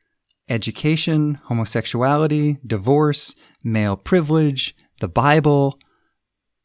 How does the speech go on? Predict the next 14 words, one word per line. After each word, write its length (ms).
so 580
many 360
different 380
things. 640
And 240
for 180
me, 560
and 120
I 60
guess 220
this 320
speaks 440
to 140
what 360